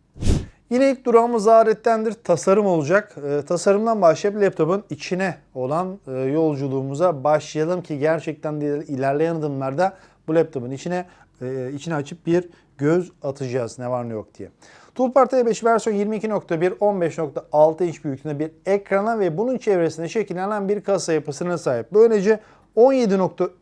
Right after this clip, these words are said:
üç inç büyüklüğündeki notebookları kendileri için büyük bulanlar için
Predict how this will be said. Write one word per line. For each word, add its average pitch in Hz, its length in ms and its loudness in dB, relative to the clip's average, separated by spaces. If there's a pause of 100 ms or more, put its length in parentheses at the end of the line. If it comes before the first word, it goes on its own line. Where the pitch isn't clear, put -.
üç 220 180 -4
inç 208 220 -8 (140)
büyüklüğündeki 165 800 -4
notebookları 185 800 -2 (260)
kendileri 185 540 0
için 160 320 -6
büyük 220 300 -2
bulanlar 214 400 0
için 185 300 -4